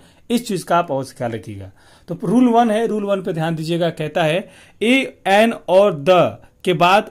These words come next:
नाउन का जो है दोस्तों प्रयोग करना चाहिए, या फिर आप यूँ कह लीजिए कि नाउन के ठीक पहले हम लोग ए और एन और द का प्रयोग करते हैं। इस बात की पुष्टि कैसे होगी? तो एक, ये तीन एग्जांपल देखें आप,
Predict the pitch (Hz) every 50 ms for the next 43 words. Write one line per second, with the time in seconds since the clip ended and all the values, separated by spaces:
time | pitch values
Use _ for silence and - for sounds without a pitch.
0 | - - 196 147 151 156 160 160 175 180 180 165 - 160 143 143 135 139 151 147
1 | 156 143 139 - 185 185 180 175 147 139 131 - 135 127 123 117 120 - 107 104
2 | 104 104 113 131 165 190 208 208 254 233 220 202 202 - 214 196 165 190 170 160
3 | 156 143 143 165 190 220 - - - - - _ _ - 180 170 165 170 185 202
4 | 233 240 214 208 190 - - 202 190 - - 185 165 160 160 156 151 151 151 175
5 | 202 202 - - - _ _ - 180 190 226 - 170 170 170 - 151 156 160 170
6 | 175 170 - - _ _ - 143 143 135 123 147 147 143 - 147 135 - 131 127
7 | 123 127 - 120 113 - 131 113 101 104 - - 208 208 - - 175 208 226 226
8 | - - 208 - 226 190 170 - 220 185 165 180 170 170 208 196 190 180 202 233
9 | 233 - - - _ _ - 165 - - 190 196 214 214 214 - _ _ _ 180
10 | 185 190 185 - 220 233 196 190 180 156 143 165 156 156 147 190 175 147 151 151
11 | - - 170 156 147 147 151 -